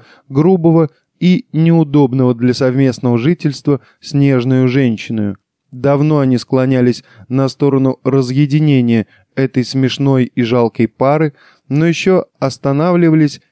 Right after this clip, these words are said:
перед вопросом о девочке, которую Розанов, как отец, имел право требовать. Теперь же это всё порешилось разом. На основании новых сведений,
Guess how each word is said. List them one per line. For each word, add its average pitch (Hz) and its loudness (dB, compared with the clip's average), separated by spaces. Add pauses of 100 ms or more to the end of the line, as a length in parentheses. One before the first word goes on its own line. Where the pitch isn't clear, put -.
(140)
перед 143 0
вопросом 139 -2
о 135 -4
девочке, 120 0 (320)
которую 127 0
Розанов, 123 -2
как 127 -4
отец, 131 -2 (300)
имел 139 2
право 131 -2
требовать. 113 -2 (460)
Теперь 175 0
же 170 -2 (140)
это 165 -2
всё 160 -2
порешилось 135 0
разом. 110 -2 (300)
На 139 0
основании 151 0
новых 123 0
сведений, 143 0